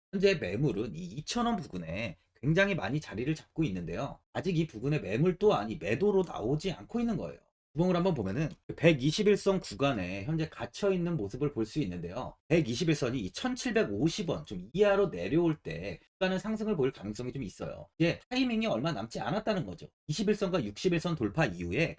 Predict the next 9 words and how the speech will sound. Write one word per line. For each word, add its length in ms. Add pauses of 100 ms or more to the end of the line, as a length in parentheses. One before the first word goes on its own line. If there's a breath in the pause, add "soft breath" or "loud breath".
(160 soft breath)
이 100
백이십일 640
선까지 540
모이는 440
이 120
구간, 400 (260)
이 80 (160)
구간이 320
온다면 800